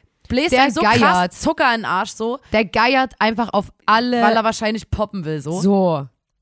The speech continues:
Speaker 1: Hab ich jetzt mal ganz höflich zusammengefasst.
Speaker 2: <laughs>
Speaker 1: Und ich, meine soziale Batterie war wirklich alle, alle, alle, alle, alle. Und er ist wirklich wie ein Svea-Maus-Meme, ne?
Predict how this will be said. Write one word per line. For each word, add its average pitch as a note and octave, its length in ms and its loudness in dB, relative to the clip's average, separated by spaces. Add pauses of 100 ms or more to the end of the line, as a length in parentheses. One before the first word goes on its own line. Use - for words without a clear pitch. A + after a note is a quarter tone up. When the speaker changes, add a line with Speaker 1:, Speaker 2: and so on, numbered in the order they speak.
(140)
Speaker 1:
Hab F3 120 -6
ich - 80 -12
jetzt F#3 140 -10
mal E3+ 120 -6
ganz F3 200 -8
höflich F3+ 280 -8
zusammengefasst. E3+ 480 -8 (220)
Speaker 2:
<laughs> D4+ 220 -2
Speaker 1:
Und B3+ 160 -4
ich, C#4 140 -10
meine C#4+ 240 -6
soziale D4 560 -6
Batterie C4 420 -6
war A#3 160 -8
wirklich A#3+ 340 -18 (220)
alle, C#4 680 2 (360)
alle, D4+ 320 0
alle, C4+ 260 0
alle, B3+ 240 -2
alle. A3 240 -4
Und G3+ 100 -10
er F#3+ 140 -10
ist G3 200 -14
wirklich A#3 220 -12
wie G#3 40 -10
ein G3 60 -10
Svea-Maus-Meme, E3 880 -8
ne? D#3+ 200 -12